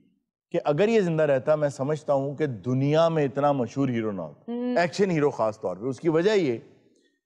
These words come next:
Speaker 1: कि आपको पता है, एंटर द ड्रैगन जो फिल्म आई थी,
Speaker 2: जी।
Speaker 1: उसमें एक सीन था जिसमें शीशे बहुत लगे होते हैं और ये फाइट, वो फिल्म इतनी बड़ी हिट हुई कि दुनिया में एक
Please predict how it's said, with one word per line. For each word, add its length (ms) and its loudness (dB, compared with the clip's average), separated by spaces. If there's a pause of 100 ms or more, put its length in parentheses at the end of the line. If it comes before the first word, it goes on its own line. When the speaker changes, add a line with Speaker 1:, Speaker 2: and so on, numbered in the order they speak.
(120)
Speaker 1:
कि 340 4
आपको 300 0
पता 240 2
है, 140 2 (100)
एंटर 260 2
द 100 2
ड्रैगन 420 2
जो 100 0
फिल्म 280 0
आई 140 0
थी, 120 -10
Speaker 2:
जी। 240 -4 (420)
Speaker 1:
उसमें 300 0
एक 100 -2
सीन 300 -4
था 60 2
जिसमें 280 -4
शीशे 340 -2
बहुत 260 0
लगे 200 0
होते 260 0
हैं 120 0
और 120 -2
ये 80 -4
फाइट, 240 -8 (1300)
वो 180 4
फिल्म 280 2
इतनी 220 -4
बड़ी 240 2
हिट 240 0
हुई 280 0 (240)
कि 440 -4
दुनिया 420 2
में 160 -2
एक 120 -2